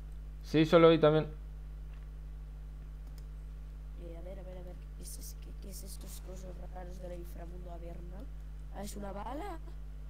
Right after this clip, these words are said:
Speaker 2: y una pistola pesada. ¿La quieres tú?
Speaker 1: Eh, bueno, dale.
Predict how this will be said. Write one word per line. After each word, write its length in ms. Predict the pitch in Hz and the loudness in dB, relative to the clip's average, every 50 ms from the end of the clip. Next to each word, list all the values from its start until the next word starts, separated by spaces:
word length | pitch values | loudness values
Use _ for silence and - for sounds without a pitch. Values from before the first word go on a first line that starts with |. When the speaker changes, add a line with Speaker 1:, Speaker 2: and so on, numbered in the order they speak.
| - - - - 202 | -8 -8 -8 -8 -8
Speaker 2:
y 20 | |
una 120 | 202 220 214 | -6 -6 -6
pistola 380 | - 196 - - 196 190 180 | -6 -8 -8 -6 -6 -6 -6
pesada. 340 | 170 180 - 208 196 185 180 | -8 -8 -8 -8 -6 -6 -6
¿La 80 | 175 175 | -8 -8
quieres 240 | - - 220 220 - | -8 -8 -8 -8 -8
tú? 80 | - 269 285 - - - - - - - - - - - - - | -8 -8 -8 -8 -8 -8 -8 -8 -8 -8 -8 -8 -8 -8 -6 2
Speaker 1:
Eh, 280 | - 135 139 143 147 151 156 | 8 10 12 12 12 12 12
bueno, 200 | 180 190 180 170 | 12 12 12 12
dale. 260 | 165 170 175 156 143 | 12 12 12 10 8